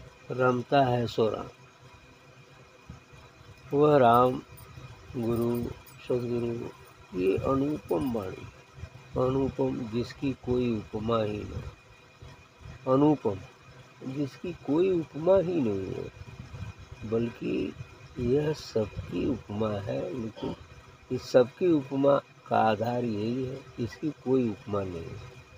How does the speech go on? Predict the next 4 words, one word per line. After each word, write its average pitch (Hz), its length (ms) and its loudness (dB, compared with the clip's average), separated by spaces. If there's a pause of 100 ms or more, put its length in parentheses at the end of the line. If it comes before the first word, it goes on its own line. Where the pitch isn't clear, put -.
(2750)
आगे 127 300 2
क्या 131 220 6
कहते 123 400 0
हैं 135 360 -4